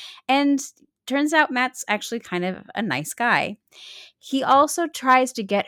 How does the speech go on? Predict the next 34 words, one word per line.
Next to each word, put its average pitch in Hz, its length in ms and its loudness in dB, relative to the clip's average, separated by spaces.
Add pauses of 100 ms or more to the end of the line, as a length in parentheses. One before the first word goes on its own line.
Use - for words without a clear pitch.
her 185 180 -2
to 190 180 -6
let 165 360 -4
go 180 580 0
and 226 320 -4
relax, 196 760 -2
basically 165 500 -4
be 156 180 -2
the 175 160 -6 (160)
person 175 400 -4
that - 180 -4
Peter 170 360 -4
is 156 200 -4
<laughs> - 0 -
trying 175 400 -2
to - 120 -10
bury. 160 500 0 (140)
<laughs> 302 60 4 (800)
And 262 240 6
Jordan 302 460 2 (100)
kinda 415 300 2
likes 381 280 0
who 294 100 -2
she - 280 -4
is 180 280 -2
with 330 240 -4
him. 135 340 -8 (480)
But 302 200 2
whatever, 277 580 4 (160)
they 285 120 0
still 370 400 -4
need 302 260 0
that 285 160 0
annulment. 269 760 0